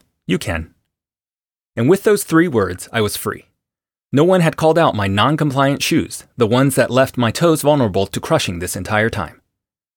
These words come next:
Day one was complete. I clocked out, picked up a clear, security-approved bag for future entries into the building, and left for the day.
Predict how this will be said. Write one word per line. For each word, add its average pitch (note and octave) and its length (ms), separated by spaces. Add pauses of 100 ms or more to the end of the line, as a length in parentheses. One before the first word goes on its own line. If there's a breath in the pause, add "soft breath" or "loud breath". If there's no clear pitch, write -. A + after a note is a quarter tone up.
(400)
Day D#3 160
one D#3 320
was G#2 160
complete. - 500 (720)
I - 60
clocked - 340
out, B2+ 260 (200)
picked E3+ 220
up F3+ 120
a A#2+ 60
clear, G3 420
security-approved F3+ 840
bag G#2+ 260
for G#2+ 120
future D3 340
entries B2 360
into A#2+ 180
the C3+ 120
building, E2+ 360 (340)
and G#2 140
left A2 180
for A2+ 160
the G#2+ 120
day. - 260